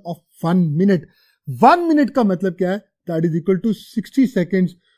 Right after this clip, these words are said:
तो आपने ये बताना है कि साठ सेकंड के बाद बताइए उसकी डिस्प्लेसमेंट क्या होगी। स्टूडेंट्स, जरा गौर से देखिएगा,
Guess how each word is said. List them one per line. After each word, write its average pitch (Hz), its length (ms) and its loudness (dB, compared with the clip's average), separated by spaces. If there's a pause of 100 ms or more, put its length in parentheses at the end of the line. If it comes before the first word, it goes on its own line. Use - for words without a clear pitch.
(200)
तो - 280 -6
आपने - 760 -4
ये 208 140 0
बताना 190 340 -2
है 226 160 -8 (300)
कि 196 80 -4
साठ 226 520 0
सेकंड 214 520 -8
के 196 120 -4
बाद 156 360 -8 (480)
बताइए 160 340 -2
उसकी - 280 -6
डिस्प्लेसमेंट 175 680 -6
क्या 160 120 -6
होगी। 147 200 -6
स्टूडेंट्स, 190 360 -6
जरा 180 120 -4
गौर 151 240 0
से 226 100 -6
देखिएगा, 196 320 0